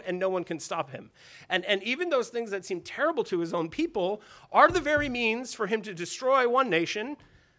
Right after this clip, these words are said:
and save another. Israel is the reason that God reveals himself.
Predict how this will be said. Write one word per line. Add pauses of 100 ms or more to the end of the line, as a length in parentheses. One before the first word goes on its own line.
(500)
and
save
another. (3000)
Israel
is
the
reason
that
God
reveals
himself.